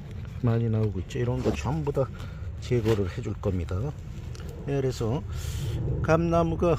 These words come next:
의외로 어려운 듯하지만 시기만 맞추면은 백발백중 다 된-, 다 되는 거랍니다. 음, 감이나 밤이나 거의 같은 성질이에요. 시기만 맞춰주면은 된다.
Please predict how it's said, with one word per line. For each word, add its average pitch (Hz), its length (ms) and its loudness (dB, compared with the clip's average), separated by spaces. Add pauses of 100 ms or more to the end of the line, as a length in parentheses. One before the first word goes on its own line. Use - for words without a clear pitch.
의외로 160 420 6
어려운 156 380 8
듯하지만 135 840 0 (540)
시기만 175 600 0
맞추면은 151 580 0
백발백중 131 920 -2 (600)
다 - 220 2
된-, 127 200 2 (140)
다 131 160 4
되는 120 260 2
거랍니다. 92 500 -2 (300)
음, 123 120 -2
감이나 135 540 2
밤이나 110 600 -2 (460)
거의 131 260 6
같은 120 440 0
성질이에요. 95 640 0
시기만 139 560 0
맞춰주면은 113 840 -2
된다. 104 420 -2